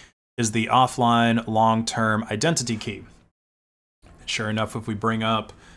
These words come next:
gnu Privacy Assistant, we'll see same thing here in the username, Tails developer, offline long-term identity key, and we can copy this fingerprint,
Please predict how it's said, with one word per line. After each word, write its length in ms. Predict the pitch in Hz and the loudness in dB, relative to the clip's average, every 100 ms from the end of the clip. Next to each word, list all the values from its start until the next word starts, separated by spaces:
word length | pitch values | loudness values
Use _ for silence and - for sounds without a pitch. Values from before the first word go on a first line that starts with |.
| _ _ _ _ _ _ _ | _ _ _ _ _ _ _
gnu 220 | 110 117 113 | 0 2 2
Privacy 460 | 196 226 160 151 | 4 4 4 2
Assistant, 560 | 120 127 110 - 123 131 | 4 4 2 2 0 0
we'll 160 | 117 | 0
see 520 | 110 - 123 117 113 113 | 2 4 4 4 2 2
same 320 | - 127 127 | 2 2 0
thing 360 | 127 123 120 | 0 0 0
here 460 | 117 - 123 120 120 | -2 -2 2 2 4
in 160 | 113 110 | 2 0
the 460 | 107 104 101 101 | 0 0 -2 -4
username, 720 | 113 123 123 127 123 123 123 120 | -2 0 0 0 2 2 0 -2
Tails 260 | 117 110 | -2 -2
developer, 460 | 104 113 117 117 113 | 0 0 0 0 2
offline 520 | 107 107 110 107 104 | 4 4 2 0 0
long-term 520 | 104 107 104 110 107 | 0 0 -2 -4 -2
identity 480 | 101 107 127 - 123 | -2 -2 -2 -2 -4
key, 380 | 117 123 120 120 | -2 0 0 0
and 320 | 143 170 165 | 0 2 2
we 120 | 135 127 | 0 -2
can 140 | 127 | -2
copy 320 | - 117 120 | 2 2 2
this 180 | 107 101 | 0 -2
fingerprint, 760 | - 160 139 117 117 107 110 | 0 -2 0 0 0 0 -2